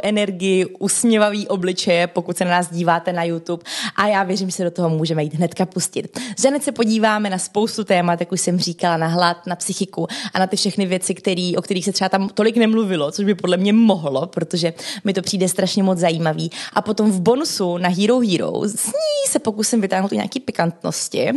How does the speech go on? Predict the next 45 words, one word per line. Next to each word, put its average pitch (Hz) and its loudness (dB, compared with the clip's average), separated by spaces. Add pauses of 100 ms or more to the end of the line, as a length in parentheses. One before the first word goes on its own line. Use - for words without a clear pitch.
(200)
Uvidíme, 156 -4 (380)
<laughs> 381 -2
kam 226 4
se 247 -4
všechno 220 0
dostaneme. 180 0
Ale - -2
něco 466 -2
mám 190 2
málo 165 2
připraveno 156 -4
jako 151 -2
fanoušek 156 0
téhleté 165 2
soutěže. 165 0 (500)
A 202 2 (100)
taky 277 -2
se 254 0
podíváme 185 0
na 175 -2
otázky, 170 -2
které 156 -2
přišly - -6
od 185 2
vás, 147 -2
od - -4
posluchačů, 220 2
od 175 -2
naší 180 -4
komunity 208 2 (280)
v 208 -2
rámci 202 2
The 190 -2
Tapes. 170 -4
Takže 180 2
pokud 196 0
by 208 2
vás 196 2
tahleta 185 -2
emi-, 180 2 (100)
epizoda 180 2
zajímala 170 0
se 339 -2
vším 285 0
všudy, 165 2